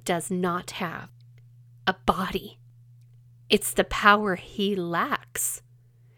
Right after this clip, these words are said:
It's the power that we have, and he manipulates our use and perception of our power, our body, to take us away from the path of righteousness. Unfortunately, this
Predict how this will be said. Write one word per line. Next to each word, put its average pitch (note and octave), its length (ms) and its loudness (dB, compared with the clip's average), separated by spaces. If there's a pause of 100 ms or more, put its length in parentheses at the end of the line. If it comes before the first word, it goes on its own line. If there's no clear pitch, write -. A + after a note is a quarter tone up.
(280)
It's - 180 8
the A3 140 2
power C#4 480 8
that A3 240 8
we C4 340 8
have, A#3+ 680 8 (540)
and B3+ 220 10
he D#4+ 200 8
manipulates B3+ 920 6
our G3 180 6
use A#3+ 500 8
and G#3+ 160 0
perception B3 760 4
of F#3+ 100 -2
our F3+ 140 2
power, F3+ 480 -2 (400)
our G#3+ 180 10
body, G#3+ 760 6 (720)
to G#3 100 2
take C4+ 340 4
us G#4 160 6
away A#3 380 8
from G#3+ 240 6
the G3 80 2
path G3+ 320 -4
of F#3+ 140 0
righteousness. F#3 760 -4 (960)
Unfortunately, B3+ 760 2
this - 420 2